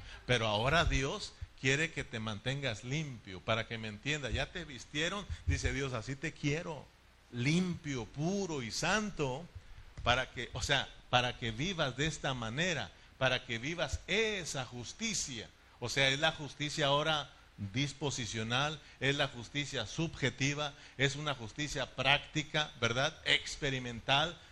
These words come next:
de que experimentemos, vivamos a Cristo. Entonces eso nos capacita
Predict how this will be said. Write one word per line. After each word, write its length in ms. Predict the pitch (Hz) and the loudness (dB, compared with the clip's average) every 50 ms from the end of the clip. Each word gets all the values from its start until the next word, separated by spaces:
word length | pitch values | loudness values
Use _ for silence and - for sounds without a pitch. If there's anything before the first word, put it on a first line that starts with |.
| - | -2
de 200 | - 135 127 - | 2 4 4 4
que 100 | - 127 | 4 2
experimentemos, 1300 | 117 110 - - - - 135 120 120 117 113 110 104 95 - - 113 117 123 131 131 127 123 117 110 95 | 0 0 -2 -8 -6 -4 -2 -2 -2 -2 -2 -4 -4 -6 -6 -4 -2 0 0 0 -2 -2 -4 -6 -6 -4
vivamos 880 | 90 107 104 101 90 90 113 120 127 135 135 127 120 107 101 - - - - - | -2 0 0 0 0 2 4 4 4 4 2 -2 -6 -8 -8 -10 -12 -16 -10 -8
a 140 | 110 107 | -6 -6
Cristo. 680 | - - - 135 156 165 151 - - - - 107 85 76 - - - - - - - - - - - - - | -4 -2 0 2 2 2 0 -2 -6 -6 -10 -12 -12 -12 -16 -20 -20 -20 -20 -18 -16 -16 -16 -16 -16 -8 -4
Entonces 640 | 120 110 107 104 - 120 123 127 113 117 110 - - | -2 -2 -2 0 0 -2 -2 0 -2 -4 -4 -2 0
eso 320 | 127 143 151 - - 143 | 0 0 0 0 -2 0
nos 180 | 127 120 110 - | 0 0 -2 -2
capacita 720 | - 110 107 - 110 107 101 - 127 127 - - 143 135 | 0 -2 -2 0 -2 -4 -4 -4 -6 -6 -2 -2 -2 -2